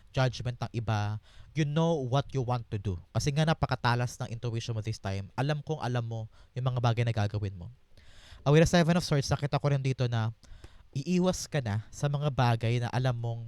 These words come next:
makakasira sa diskarte mo. At ilalaan mo lang yung buong puso mo, attention mo, effort mo sa mga bagay na before na-disappoint ka na eh. Parang sabi mo, "Ano ba yan? Napaka-disappointing naman. Ang dami kong taong hindi maaasahan,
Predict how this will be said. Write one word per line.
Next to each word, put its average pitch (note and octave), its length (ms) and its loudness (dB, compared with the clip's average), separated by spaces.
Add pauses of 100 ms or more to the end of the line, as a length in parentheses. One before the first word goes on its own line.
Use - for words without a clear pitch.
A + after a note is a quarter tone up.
(300)
makakasira C3+ 640 0
sa - 80 -14
diskarte A2 480 -4
mo. F2 240 -10 (880)
At - 160 -2
ilalaan E3 400 6
mo D#3+ 80 0
lang D#3 160 2
yung D3 80 -2
buong C3+ 160 -2
puso C3+ 480 0
mo, C3+ 400 -2 (320)
attention C3+ 480 -2
mo, C3 160 -4
effort B2 400 0
mo B2 80 -4
sa C3+ 160 -2
mga C3+ 160 0
bagay B2 400 4
na A2+ 160 0 (920)
before F#3 340 4
na-disappoint E3 560 2
ka B2+ 140 -2
na B2 180 -2
eh. - 60 -2
Parang A#2+ 180 -2
sabi A#2 240 -2
mo, A2+ 140 -8
"Ano A2 100 -6
ba G#2+ 140 -4
yan? G#2+ 180 0
Napaka-disappointing A#2+ 880 -2
naman. A2+ 300 -2
Ang A#2+ 100 -6
dami B2 220 0
kong A#2+ 160 -4
taong A2 260 4
hindi A2+ 220 -2
maaasahan, D#3 1000 0